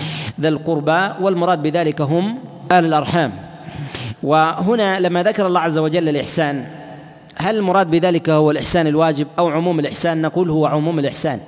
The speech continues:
ويدخل في عموم الإحسان الأمر الواجب، الأمر الواجب. فهل كل قريب نسبا للإنسان يجب على الإنسان أن يحسن عليه،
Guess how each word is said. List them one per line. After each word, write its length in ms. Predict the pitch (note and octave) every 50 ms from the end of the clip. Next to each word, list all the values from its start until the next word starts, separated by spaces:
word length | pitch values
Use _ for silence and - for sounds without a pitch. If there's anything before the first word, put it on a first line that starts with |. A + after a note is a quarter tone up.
| - - - - - - - - G#2+ - -
ويدخل 500 | - C#3 D#3 F3+ G3 - - D#3+ D#3 D3+
في 120 | C#3 D#3 F3
عموم 300 | D#3 E3 E3 E3 D#3 D3+
الإحسان 480 | D3 C#3 A#2+ - - E3+ E3 E3 E3 - - - - - - - D3+
الأمر 380 | D3 C#3+ - E3+ E3+ E3 D3+
الواجب، 440 | D3 C#3 C#3+ D3+ D#3+ C#3+ B2 - - - D3+ - - C#3+ - - - - -
الأمر 440 | C#3 B2+ C3+ D3+ E3+ F#3+ G3 - - - - - - - - - - - - - - - -
الواجب. 480 | D#3 E3 D#3+ D#3+ F3 E3 C#3+ - - - - - - - - - - - -
فهل 340 | - D#3+ E3 F#3+ A3+ A3+ G3+
كل 360 | - G3 G3+ G3 F3+ E3+ D#3+
قريب 600 | - D#3+ D#3 D3+ E3 F3+ F3 D3+ D#3 D3 B2 A2+ - - - - - - - - - - - - - - - - - - - - - - - - - -
نسبا 400 | C#3+ E3 E3+ - F3+ D#3+ D#3 D#3
للإنسان 560 | C#3+ C#3 D3 D3 C#3+ D3 C3+ - E3+ D#3 D3
يجب 300 | D#3 F3+ F3+ E3+ E3+ D#3
على 200 | D3 C#3+ D3+ D3
الإنسان 340 | C#3 C#3+ C#3 - E3+ D#3 C#3+
أن 180 | C#3+ C#3 C#3+ E3
يحسن 340 | E3 - - - D3+ C#3+
عليه، 440 | C#3 B2+ C3 C#3+ C#3+ C#3+ D3+ F3 G3